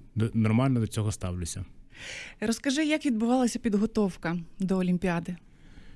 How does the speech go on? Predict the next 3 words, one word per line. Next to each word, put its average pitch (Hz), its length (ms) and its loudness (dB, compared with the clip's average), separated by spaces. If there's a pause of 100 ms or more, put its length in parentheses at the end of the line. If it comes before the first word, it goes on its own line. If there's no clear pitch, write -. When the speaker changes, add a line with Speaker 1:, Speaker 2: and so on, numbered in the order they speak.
(240)
Speaker 1:
Підготовка 151 420 2
відбувалася 120 1200 2 (1000)
стандартно. 117 880 0